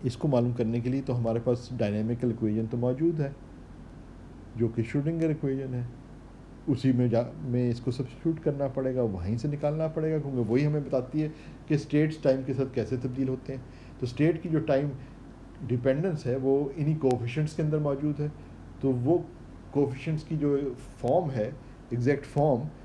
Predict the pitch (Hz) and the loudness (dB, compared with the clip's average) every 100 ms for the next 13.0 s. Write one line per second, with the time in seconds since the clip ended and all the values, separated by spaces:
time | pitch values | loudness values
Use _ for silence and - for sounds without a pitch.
0 | - - 127 156 131 131 160 - 127 120 | -12 0 4 6 4 0 0 2 2 4
1 | 131 123 123 117 120 120 107 175 - 127 | 2 0 2 0 2 0 0 -2 2 0
2 | 117 113 98 98 190 226 110 80 76 - | 2 -2 -4 -4 -4 -2 -2 -4 -8 -10
3 | - - - - - - - - - - | -14 -16 -18 -18 -18 -18 -16 -16 -16 -14
4 | - 117 135 151 139 135 127 - 185 127 | -4 0 4 4 4 2 0 0 0 0
5 | - - 113 - 170 - - - - 123 | -2 0 0 0 -6 -6 -14 -16 -6 0
6 | 147 147 127 - 131 131 113 - 135 185 | 2 4 2 2 2 4 0 0 -2 -2
7 | - - - - - - - - - 120 | -4 -16 -16 -18 -16 -16 -16 -18 -4 0
8 | 120 131 - - - 143 156 - - - | 4 2 2 -6 2 2 2 -10 -16 -16
9 | - - - - - - - - - - | -16 -16 -18 -16 -16 -16 -16 -16 -16 -14
10 | - - - - - - - - - - | -14 -16 -16 -16 -14 -16 -14 -16 -16 -16
11 | - - - - - - - - - - | -16 -16 -16 -16 -16 -16 -16 -16 -16 -16
12 | - - - - - - - - 131 123 | -16 -16 -16 -16 -16 -16 -14 -2 2 4